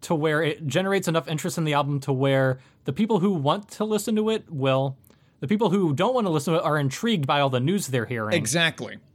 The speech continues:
Speaker 1: But he's not too n-, annoying to where it gets, like, sickening and people are just like, "I'm done with his music." It's always just interesting enough.
Speaker 2: And I think, like, to my greater point,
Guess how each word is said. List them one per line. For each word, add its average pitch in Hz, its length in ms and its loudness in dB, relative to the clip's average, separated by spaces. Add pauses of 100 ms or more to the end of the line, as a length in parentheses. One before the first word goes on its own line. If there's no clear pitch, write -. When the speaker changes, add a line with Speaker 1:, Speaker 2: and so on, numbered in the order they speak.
Speaker 1:
But 214 160 0
he's 254 140 0
not 311 180 0
too 311 300 -2
n-, 254 180 0
annoying 170 420 2
to 185 120 -4
where 170 320 0 (340)
it 156 140 -2
gets, - 420 -2 (420)
like, 135 280 2
sickening 123 520 -2
and 127 120 0
people 160 240 0
are 143 80 2
just 139 160 -2
like, 151 100 -2
"I'm 147 220 0
done 147 180 2
with 127 140 0
his 131 180 -2
music." 120 380 -2 (240)
It's - 120 -4
always 254 280 2
just - 520 -2
interesting 156 540 0
enough. 113 640 -4
Speaker 2:
And 196 100 2
I 202 60 4
think, 233 480 -2
like, 156 240 -2
to 180 120 -2
my 156 120 0
greater 160 380 -2
point, 131 420 -4